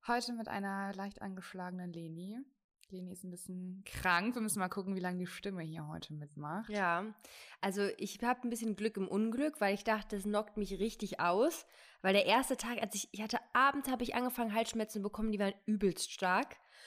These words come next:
Speaker 2: Und am nächsten Tag hatte ich wirklich Kopf- und Gliederschmerzen, sodass ich nur Trash-T V gucken konnte. Ich will's mal betonen, es ging nicht anders. Ich konnte nur liegen und Trash-T V gucken. Eine andere Sache war nicht möglich.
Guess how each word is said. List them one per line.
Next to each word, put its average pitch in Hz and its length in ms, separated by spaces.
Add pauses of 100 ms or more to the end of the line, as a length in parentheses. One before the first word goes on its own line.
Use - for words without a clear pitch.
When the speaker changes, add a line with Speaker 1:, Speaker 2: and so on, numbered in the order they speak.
(240)
Speaker 2:
Und 220 120
am 214 100
nächsten 240 300
Tag 226 100
hatte 220 120
ich 202 60
wirklich 220 220
Kopf- 226 220
und 220 140
Gliederschmerzen, 202 720
sodass 208 340 (100)
ich 233 440 (460)
nur 214 840 (520)
Trash-T 233 400
V 185 120
gucken 175 240
konnte. 190 520
Ich 208 120
will's 196 160
mal 185 100
betonen, 196 500
es - 140
ging 220 220
nicht 226 220
anders. 196 500
Ich 190 120
konnte 208 200
nur 226 320
liegen 233 300
und 214 160
Trash-T 214 340
V 165 120
gucken. 190 280
Eine 180 180
andere 202 200
Sache 196 240
war 180 100
nicht 202 180
möglich. 208 600